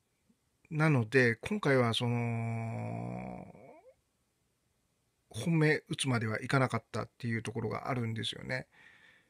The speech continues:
まあ、ちょっと、スケールが小さくなったところがありますんで、やっぱり切れ味があった時の方がスケールの大きな走りをしてましたし、まあ、ちょっとその、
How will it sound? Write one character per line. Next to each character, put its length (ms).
ま 60
あ、 20
ち 100
ょ 20
っ 20
と、 340
ス 120
ケ 180
ー 40
ル 80
が 80
小 280
さ 140
く 100
な 100
っ 100
た 120
と 140
こ 100
ろ 120
が 120
あ 60
り 60
ま 140
す 120
ん 60
で、 120
や 100
っ 20
ぱ 100
り 100
切 180
れ 140
味 640
が 120
あ 40
っ 80
た 120
時 220
の 120
方 220
が 300
ス 100
ケ 120
ー 40
ル 80
の 160
大 80
き 140
な 260
走 300
り 80
を 80
し 120
て 60
ま 160
し 120
た 120
し、 400
ま 60
あ、 40
ち 80
ょ 40
っ 20
と 140
そ 140
の、 320